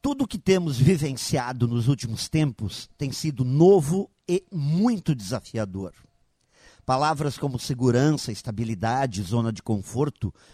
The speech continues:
começam a fazer parte do passado. O presente e o futuro se apresentam com um novo título: Grandes Desafios.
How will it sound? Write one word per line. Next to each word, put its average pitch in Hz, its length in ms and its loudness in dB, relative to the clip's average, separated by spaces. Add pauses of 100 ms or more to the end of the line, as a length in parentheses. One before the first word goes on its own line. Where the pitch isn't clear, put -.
começam 160 800 -2
a 120 80 -10
fazer 139 320 -2
parte 127 420 -4
do 117 120 -6
passado. 87 760 -10 (680)
O 131 120 -2
presente 151 680 0
e 107 240 0
o 113 60 0
futuro 196 480 0
se - 140 -2
apresentam 156 720 -2
com 147 200 -2
um 135 160 -2
novo 160 380 0
título: 110 580 -4 (480)
Grandes 180 840 2
Desafios. 101 1000 -8